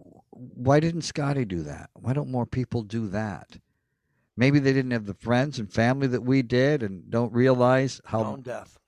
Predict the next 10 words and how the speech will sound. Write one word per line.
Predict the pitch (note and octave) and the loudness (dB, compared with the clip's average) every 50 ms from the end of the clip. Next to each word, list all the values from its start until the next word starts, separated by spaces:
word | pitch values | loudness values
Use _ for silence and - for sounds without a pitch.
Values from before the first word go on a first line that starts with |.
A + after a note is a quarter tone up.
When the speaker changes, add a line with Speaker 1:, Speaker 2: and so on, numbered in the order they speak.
| _ _ A#2 | _ _ -2
Speaker 1:
Yeah, | C3 D3+ D#3 A#2+ | 0 0 2 2
the, | G#2+ A#2+ A#2+ | 0 0 0
Speaker 2:
Tone | B2 B2 | 0 -2
Speaker 1:
how | B2 - B2+ C3 | -4 -4 -4 -4
Speaker 2:
deaf. | C3 - - - _ _ _ | -4 -6 -12 -20 _ _ _
Speaker 1:
much | B2 A#2 A#2 C3 C3 C3+ - - - | -18 -14 -8 -6 -4 -4 -4 -4 -2
more | B2+ C3 C3 C3 A#2+ | 0 2 2 2 2
important | A2+ - C3 A2+ - - C3 C3 A#2+ - C3+ A#2 - | 0 -2 -6 -6 -4 -2 -4 -4 -2 -4 -8 -6 -2
that | A#2 A2+ A2+ G#2+ | -2 -2 0 0
is. | A#2 B2 C3+ D3+ E3 F3+ F3 - - - - | 2 2 2 2 2 0 -2 -6 -10 -14 -16